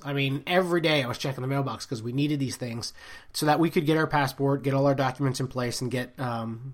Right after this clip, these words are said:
get on the road. So it was kind of a nerve-wracking week, and I remember clearly just thinking, "Gosh," I kept thinking, "Is there a holiday?" Now, imagine if somebody had sent me some direct mail offers during that time. They would have had prime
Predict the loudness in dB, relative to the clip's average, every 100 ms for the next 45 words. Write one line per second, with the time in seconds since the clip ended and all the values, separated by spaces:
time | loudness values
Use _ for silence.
0 | -4 -4 -2 2 4 4 2 2 2 0
1 | -8 -20 -20 0 4 8 8 8 6 6
2 | 6 6 4 4 2 2 2 2 2 0
3 | 2 2 2 2 0 0 2 4 4 0
4 | -2 -2 -2 -2 -2 -2 -2 -2 0 0
5 | 0 -2 0 0 0 -2 0 0 2 2
6 | 0 -6 -20 -20 -20 0 6 8 10 8
7 | 8 4 4 4 4 4 2 2 0 0
8 | 0 0 4 2 2 0 2 0 0 -2
9 | 0 0 2 0 2 4 6 4 2 4
10 | 2 2 0 0 0 0 4 4 4 0
11 | -4